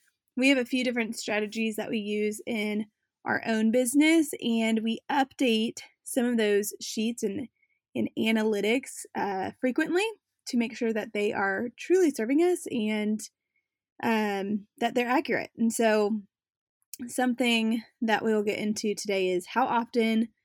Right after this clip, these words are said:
that we are tracking those analytics, what we do to track, and what really is needed from the things that you're doing from a data perspective that will serve you not only currently, but also long-term, you know,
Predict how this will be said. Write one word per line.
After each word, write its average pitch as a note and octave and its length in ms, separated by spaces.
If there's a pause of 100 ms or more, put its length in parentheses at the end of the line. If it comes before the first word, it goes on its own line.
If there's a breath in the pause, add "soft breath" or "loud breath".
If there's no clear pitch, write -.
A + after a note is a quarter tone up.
(420)
that A3 200
we A3 180
are G#3 100
tracking D4 420
those B3+ 200
analytics, A3 800 (140)
what A3+ 320
we A#3 140
do G#3+ 560
to C4+ 240
track, G3 480
and G#3 260
what G#3+ 400 (500)
really F4 280
is G#3+ 160
needed G#3 500
from G#3+ 640 (120)
the G#3+ 140
things A3 320
that G#3 160
you're G3 160
doing G3+ 420
from G3 160
a F#3 60
data G3 340
perspective F#3+ 920 (540)
that A2 140
will A3+ 120
serve A3+ 320
you A3+ 100
not G#3 240
only G#3 320 (140)
currently, A#3+ 760 (440)
but G#3+ 420
also A3+ 320
long-term, G#3+ 560 (300)
you A3+ 120
know, G3 200